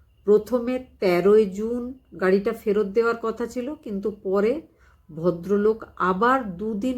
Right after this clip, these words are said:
বাড়িয়ে দিয়েছিলেন। পনেরোই জুন গাড়িটা ফেরত দেওয়ার কথা ছিল, তবে ভদ্রলোক পনেরোই জুন গাড়িটা ফেরতও দেননি,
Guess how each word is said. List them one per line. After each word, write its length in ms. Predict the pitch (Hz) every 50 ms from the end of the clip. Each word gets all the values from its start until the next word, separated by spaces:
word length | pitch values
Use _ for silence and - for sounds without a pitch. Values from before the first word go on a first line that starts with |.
| 233
বাড়িয়ে 360 | 202 190 165 160 165 180 190 190
দিয়েছিলেন। 600 | 185 202 220 233 220 226 - 247 226 254 302 349 359 _ _ _ _ _ _ _ _ _ _ _ _ -
পনেরোই 520 | 240 247 240 262 262 262 262 277 285 285 233 202 190
জুন 280 | - 202 214 220 240 269 311 - _ _ _ -
গাড়িটা 340 | - 175 180 180 180 220 233 233
ফেরত 360 | - - - 175 180 185 170 165
দেওয়ার 260 | 165 180 185 208 226 220 -
কথা 240 | 196 160 - - 156
ছিল, 240 | - - - 135 - - _ _ _ _ _ _ _ _ _ _ _ _ _ _ _ _ _ - -
তবে 260 | 233 240 233 262 247 262 330 359 - - _ - -
ভদ্রলোক 640 | 175 175 180 202 185 180 196 214 220 220 233 254 262 262 - _
পনেরোই 560 | - 196 196 196 190 208 208 190 214 220 240 220 196
জুন 280 | 175 - 185 185 196 214 226 233 214
গাড়িটা 380 | 196 175 165 160 156 160 170 160
ফেরতও 520 | - - - 165 156 170 185 190 - 233 220
দেননি, 440 | 208 240 233 226 226 233 254 285